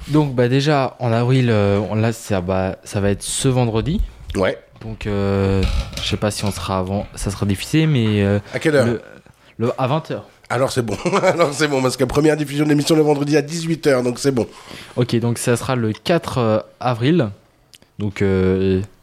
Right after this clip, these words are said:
Speaker 1: si vous avez rien là dans deux
Speaker 2: Ouais.
Speaker 1: heures, euh,
Speaker 2: <laughs> C'est ça.
Speaker 1: vous pouvez y
Speaker 2: Si
Speaker 1: aller.
Speaker 2: vous avez rien prévu pour la soirée, n'hésitez pas.
Speaker 1: Voilà. Donc, euh, c'est le, il y a un ciné-débat, euh, donc au cinéma.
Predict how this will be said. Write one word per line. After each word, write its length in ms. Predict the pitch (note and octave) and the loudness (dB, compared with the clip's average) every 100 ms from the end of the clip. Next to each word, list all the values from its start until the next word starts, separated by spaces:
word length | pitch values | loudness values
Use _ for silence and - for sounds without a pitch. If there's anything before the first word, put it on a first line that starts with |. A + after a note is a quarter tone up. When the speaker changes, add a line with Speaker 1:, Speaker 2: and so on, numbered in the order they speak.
| _ - | _ -20
Speaker 1:
si 120 | - A#2+ | -4 0
vous 100 | A2+ | 2
avez 220 | A2 A2+ | 2 0
rien 240 | A2+ A#2+ | 0 -2
là 140 | A2 A2+ | -2 -2
dans 160 | A2+ | -2
deux 200 | A2+ A#2+ | 0 2
Speaker 2:
Ouais. 80 | B2+ | 2
Speaker 1:
heures, 180 | B2+ A2 - | 2 2 0
euh, 100 | G#2+ F#3 | 0 0
Speaker 2:
<laughs> 180 | E3 | 0
C'est 200 | D#3 D#3 | -2 -2
ça. 320 | C#3 D#3+ D#3 - - - | -2 0 0 -2 -10 -4
Speaker 1:
vous 80 | |
pouvez 200 | A2+ A2+ | 0 2
y 40 | G#2+ | 4
Speaker 2:
Si 20 | A2 | 4
Speaker 1:
aller. 100 | E3+ | 4
Speaker 2:
vous 40 | |
avez 140 | C3+ C#3+ | 4 2
rien 60 | D3 | 0
prévu 260 | C#3+ D3+ | 0 0
pour 100 | C3+ | 2
la 80 | C#3 | 2
soirée, 400 | C3+ C3+ B2+ C3+ | 2 2 2 2
n'hésitez 300 | C#3+ A#2+ A#2 | 0 -2 -4
pas. 220 | - C3 C#3+ - - | -2 -2 -4 -10 -2
Speaker 1:
Voilà. 360 | A#2 G#2+ - - - B2 | 2 2 -2 -14 -12 0
Donc, 280 | C3+ C#3+ | 2 4
euh, 120 | C#3+ C3+ | 2 0
c'est 220 | - C3+ | 0 0
le, 360 | B2 A#2+ A#2 A#2 | 2 4 4 2
il 80 | |
y 40 | A2+ | 2
a 80 | A2 | 0
un 80 | |
ciné-débat, 680 | A2+ - F#3 E3 C#3+ C3+ C3+ | 0 2 4 4 2 2 0
euh, 320 | C#3+ A#2+ G#2+ G2+ | 0 0 0 2
donc 280 | G#2 G2 | 0 0
au 180 | F#2 F#2 | 0 2
cinéma. 520 | F2+ - A2 F#2 B2 | 0 2 4 4 0